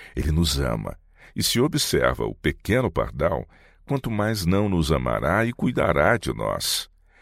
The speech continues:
A memória definha quando não é exercitada. Assim ocorrerá com nossa fé, esperança e coragem, a menos que olhemos para Jesus com toda a confiança, tal como uma criancinha olha para sua mãe.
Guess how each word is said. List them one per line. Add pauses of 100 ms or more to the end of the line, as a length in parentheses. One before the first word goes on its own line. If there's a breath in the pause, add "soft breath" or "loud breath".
(320 loud breath)
A
memória
definha
quando
não
é
exercitada. (500 loud breath)
Assim
ocorrerá
com
nossa
fé,
esperança
e
coragem, (360 loud breath)
a
menos
que
olhemos
para
Jesus
com (180)
toda
a
confiança, (460 soft breath)
tal
como
uma
criancinha
olha
para
sua
mãe.